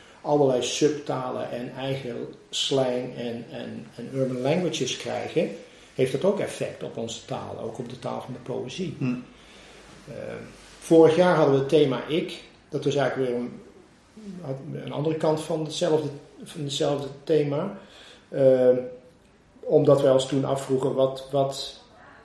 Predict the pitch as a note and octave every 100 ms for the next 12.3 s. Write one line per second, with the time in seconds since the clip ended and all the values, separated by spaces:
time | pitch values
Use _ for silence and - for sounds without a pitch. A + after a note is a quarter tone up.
0 | - - - C#3 - - D#3 A#2 A2+ B2+
1 | - A#2+ D#3+ C#3+ - - - D3 C#3+ C#3+
2 | E3+ E3+ E3 C3+ C#3+ B2+ B2 D#3 F3 B2+
3 | A#2+ - B2 A#2 B2 - C3+ C3 - -
4 | B2 A#2+ B2+ A#2 - - - - A#2 A2+
5 | A2 A2+ - - - B2+ A2+ A2+ D3+ D3+
6 | A#2+ G#2+ G#2 A#2+ B2 - C3 B2 - B2
7 | A#2 - A#2 A#2 - - - B2 B2 A2+
8 | - A2 A#2 A2 A2+ A2 G#2 G#2 B2 A#2+
9 | E3+ A3 - - - - - - - -
10 | - - - - - - C3 C3 B2+ B2+
11 | - D3+ D#3 D3+ C#3+ C3+ C#3 B2+ - E3
12 | C#3+ C#3+ -